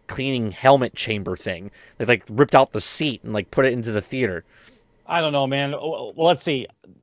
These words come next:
Speaker 2: For thirty dollars, I get a seven-minute experience.
Speaker 1: Well, you get the movie
Speaker 2: And
Speaker 1: plus a seven-minute experience.
Speaker 2: Okay, so that's two hours and seven minutes.
Speaker 1: Right.
Speaker 2: For thirty dollars.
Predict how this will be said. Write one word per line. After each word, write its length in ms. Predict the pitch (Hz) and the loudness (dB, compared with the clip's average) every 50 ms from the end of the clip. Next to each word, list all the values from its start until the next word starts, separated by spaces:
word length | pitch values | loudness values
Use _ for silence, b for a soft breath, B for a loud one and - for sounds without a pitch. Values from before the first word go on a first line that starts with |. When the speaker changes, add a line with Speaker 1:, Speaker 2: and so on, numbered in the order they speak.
| _ - | _ -4
Speaker 2:
For 140 | - 143 127 | 0 0 0
thirty 460 | 113 - _ _ - 139 135 143 160 | 0 -2 _ _ 2 2 2 4 2
dollars, 500 | 151 156 170 190 180 135 120 120 123 - - | 2 4 4 6 4 4 2 0 -2 -6 -8
I 140 | - 113 117 | -8 -6 -4
get 160 | 123 120 107 | -2 -2 -4
a 80 | 98 | -4
seven-minute 680 | 92 - - - 127 123 123 131 120 127 131 135 135 131 | -6 -10 -8 -6 -4 -2 -2 -2 -2 -2 -2 -2 0 -2
experience. 800 | 135 131 - - - 147 151 156 147 120 98 87 90 - - - | -2 -2 -4 -8 -6 -4 -2 -2 -2 -2 -4 -6 -10 -12 4 8
Speaker 1:
Well, 140 | 180 170 156 | 10 12 12
you 80 | 156 | 10
get 120 | 160 165 - | 8 6 6
the 80 | 147 | 6
movie 320 | 147 160 175 165 156 147 139 | 6 6 6 6 6 4 2
Speaker 2:
And 100 | 120 - | 0 -2
Speaker 1:
plus 320 | - - 165 185 175 - | 2 6 8 8 8 6
a 60 | 139 | 2
seven-minute 440 | - - 117 104 101 98 95 92 92 | 0 0 0 0 0 0 -2 -2 -2
experience. 400 | 90 - - - 101 90 85 90 123 | -4 -6 -6 -8 -8 -8 -6 -4 -4
Speaker 2:
Okay, 360 | 127 - 151 143 147 156 147 | -2 0 0 0 0 0 -4
so 440 | - - 139 113 107 107 113 113 - _ _ _ | -4 -2 -2 -2 0 -2 -6 -10 -14 _ _ _
that's 240 | 113 104 104 - - | -12 -10 -10 -12 -16
two 200 | - - 160 156 | -12 -6 -2 0
hours 320 | 147 147 151 156 156 123 | 2 2 2 0 -2 -4
and 140 | 120 104 95 | -8 -12 -12
seven 360 | - - - 139 135 139 135 | -14 -8 -4 -2 -2 -2 -2
minutes. 440 | 131 123 110 78 - _ _ _ _ _ _ _ _ _ _ - | -4 -4 -6 -8 -12 _ _ _ _ _ _ _ _ _ _ -4
Speaker 1:
Right. 200 | 95 95 90 98 | -2 -2 0 0
Speaker 2:
For 100 | 117 104 | -2 -6
thirty 400 | - - - - 139 143 143 147 | -6 -10 -6 -4 -2 -2 0 2
dollars. 580 | 143 135 127 120 101 82 85 - - - - | 2 2 4 2 0 -2 -6 -10 -18 -20 -20